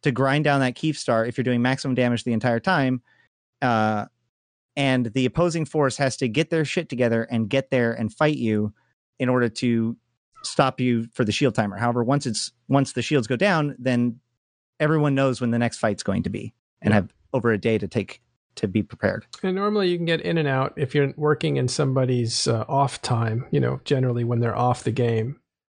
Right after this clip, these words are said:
Speaker 2: Uh, you can us-, usually just kinda go there and it's not really a big deal. Not this time. Apparently, the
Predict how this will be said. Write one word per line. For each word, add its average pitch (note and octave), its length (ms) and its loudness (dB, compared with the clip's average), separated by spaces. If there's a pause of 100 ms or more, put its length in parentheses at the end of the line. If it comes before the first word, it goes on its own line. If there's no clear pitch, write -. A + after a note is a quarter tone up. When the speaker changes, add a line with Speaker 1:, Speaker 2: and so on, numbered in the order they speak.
(320)
Speaker 2:
Uh, A#2+ 320 0
you C3+ 140 0
can C3 140 0
us-, B2+ 280 -2
usually C#3 280 0
just C3 240 -2
kinda C3 220 0
go C3 180 0
there C3 140 0
and B2 100 -2
it's A#2+ 140 -6
not C#3 140 0
really B2 220 0
a A2+ 60 0
big A#2+ 240 -2
deal. D3 340 0 (380)
Not G#3 360 -2
this D#3 400 0
time. G#2+ 520 -2 (840)
Apparently, C3 920 -2 (320)
the B2+ 440 0